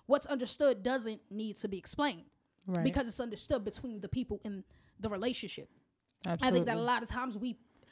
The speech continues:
Speaker 1: we, we, we use social media as this persona, right? This persona of who we are. This persona of our friendships. This persona of our relationships. This persona of our vacations. This persona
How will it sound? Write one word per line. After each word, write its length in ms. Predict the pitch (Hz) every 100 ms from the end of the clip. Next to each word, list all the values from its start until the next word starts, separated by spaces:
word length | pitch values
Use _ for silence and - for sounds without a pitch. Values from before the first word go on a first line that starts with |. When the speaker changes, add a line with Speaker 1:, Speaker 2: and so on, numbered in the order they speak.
| -
Speaker 1:
we, 220 | - 262 254
we, 260 | 214 262 254 _ _ _ _ _ _ _
we 100 | 262
use 240 | 269 294 -
social 240 | 277 269
media 200 | 277 240
as 100 | 240
this 160 | 220 -
persona, 800 | 247 226 - 302 294 190 156 - _ _ -
right? 320 | 220 247 247 _
This 140 | 240 -
persona 580 | 277 233 - 294 277 240
of 360 | - 226 220 - - -
who 180 | - 262
we 240 | 233 226
are. 260 | 190 160 - - -
This 100 | -
persona 400 | 277 - 320 302
of 80 | 240
our 120 | 220
friendships. 340 | - 226 214
This 140 | 254 -
persona 400 | 247 - 302 311
of 80 | 233
our 120 | 214
relationships. 440 | 220 226 - 208
This 160 | 220 214
persona 480 | - 254 - 311 302
of 200 | 226 220
our 140 | 202
vacations. 460 | 202 196 233 233 214
This 120 | 240
persona 480 | 269 - 294 311